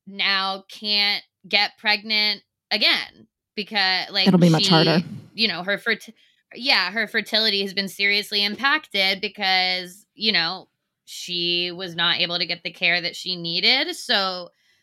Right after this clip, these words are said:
Speaker 1: like, I am sure that people,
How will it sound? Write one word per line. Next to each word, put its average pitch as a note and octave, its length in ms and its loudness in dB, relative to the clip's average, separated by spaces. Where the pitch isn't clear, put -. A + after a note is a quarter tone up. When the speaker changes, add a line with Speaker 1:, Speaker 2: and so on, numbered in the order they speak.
Speaker 1:
like, G#3 400 0
I A#3 160 2
am A3+ 220 -4
sure A3 960 -2
that F#3 560 0
people, F#3 1160 -2